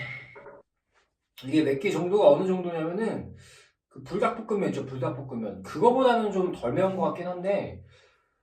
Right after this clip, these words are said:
그래도 충분히 매워요, 충분히. 예, 매운 거 좋아하시는 분들은 꼭 한번 드셔보시면 괜찮을 것 같고 저처럼 못 드시는 분들은 뭐 오이, 뭐 계란, 이거 몰라도 이거는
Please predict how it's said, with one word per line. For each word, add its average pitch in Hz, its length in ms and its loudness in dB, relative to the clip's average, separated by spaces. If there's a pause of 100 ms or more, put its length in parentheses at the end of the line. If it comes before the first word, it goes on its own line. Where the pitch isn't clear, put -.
(240)
그래도 - 280 -2
충분히 320 460 -6
매워요, 131 360 4
충분히. 131 600 -8
예, 113 80 -8
매운 165 260 0
거 175 140 -2
좋아하시는 160 520 0
분들은 147 360 -4
꼭 180 200 -6
한번 185 240 -4
드셔보시면 131 540 -6
괜찮을 120 360 -8
것 107 160 -10
같고 - 460 -10 (300)
저처럼 147 360 -4
못 123 140 -4
드시는 160 380 -6
분들은 131 580 -6 (260)
뭐 - 140 -16
오이, 156 640 0
뭐 117 160 -14
계란, - 560 0
이거 165 100 -8
몰라도 196 560 2
이거는 165 540 -2